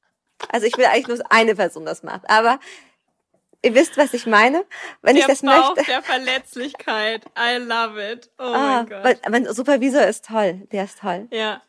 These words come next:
Speaker 1: Shout out. <laughs>
Speaker 2: Sehr, sehr nice.
Speaker 1: Was ich damit sagen will, wir, wir müssen uns schon auch verletzlich machen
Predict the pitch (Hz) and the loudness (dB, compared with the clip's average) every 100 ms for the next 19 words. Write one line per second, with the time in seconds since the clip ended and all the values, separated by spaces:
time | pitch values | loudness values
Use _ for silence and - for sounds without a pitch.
0 | _ _ _ - 254 233 233 190 185 - | _ _ _ 0 6 6 6 4 2 0
1 | 339 - 320 - - 339 - 277 220 214 | -4 0 -2 -2 -8 -8 -8 -2 0 0
2 | 220 214 208 202 202 220 220 _ 214 226 | -4 -6 -6 -6 -8 -10 -16 _ -2 0
3 | 240 233 214 214 202 208 233 233 226 240 | 0 0 0 0 0 2 2 2 0 0
4 | _ _ _ 220 233 - 233 262 - - | _ _ _ 0 2 2 -2 -2 -6 -8
5 | 240 262 240 240 247 254 254 - 330 202 | -6 -6 -4 -2 -4 -4 -10 -10 -10 -10
6 | 190 | -14